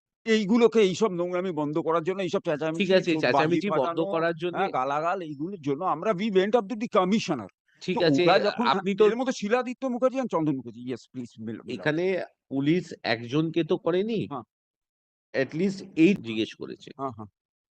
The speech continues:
Speaker 2: তাদের সামারি, তার এক্সাক্ট ভার্ব্যাট, কিন্তু summary of their contentions, এটাই আমাদের ক্রিমিনাল
Speaker 1: হ্যাঁ।
Speaker 2: প্রসিডিওর
Speaker 1: হ্যাঁ।
Speaker 2: এ বলা আছে,
Speaker 1: হ্যাঁ।
Speaker 2: সেই অনুযায়ী স্টেটমেন্ট গুলো রেকর্ড করে। হ্যাঁ, এদের মধ্যে কেউ, কারো যদি আপনি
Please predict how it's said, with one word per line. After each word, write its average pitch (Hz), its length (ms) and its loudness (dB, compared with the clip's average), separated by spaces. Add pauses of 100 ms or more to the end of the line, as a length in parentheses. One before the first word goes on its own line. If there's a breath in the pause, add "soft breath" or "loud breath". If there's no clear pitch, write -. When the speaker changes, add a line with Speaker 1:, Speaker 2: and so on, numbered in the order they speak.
(160)
Speaker 2:
তাদের 139 340 6
সামারি, 151 540 4 (320)
তার 131 240 4
এক্সাক্ট 147 540 0
ভার্ব্যাট, 131 440 2
কিন্তু 180 240 2 (120)
summary 175 480 6
of 220 200 8
their 196 200 6
contentions, 139 760 0 (540)
এটাই 180 300 6
আমাদের 190 220 6
ক্রিমিনাল 160 300 2
Speaker 1:
হ্যাঁ। - 60 -4
Speaker 2:
প্রসিডিওর 151 340 -2 (180)
Speaker 1:
হ্যাঁ। - 220 -20
Speaker 2:
এ 156 120 4
বলা 127 260 2
আছে, 117 240 -2 (220)
Speaker 1:
হ্যাঁ। 131 160 -14
Speaker 2:
সেই 165 220 6
অনুযায়ী 156 380 4
স্টেটমেন্ট 131 460 -2
গুলো 160 180 0
রেকর্ড 113 360 0
করে। 73 220 -10
হ্যাঁ, 98 260 -4 (520)
এদের 160 340 8
মধ্যে 196 300 4 (120)
কেউ, 190 200 8 (240)
কারো 160 280 4
যদি 185 300 2 (180)
আপনি 156 280 -2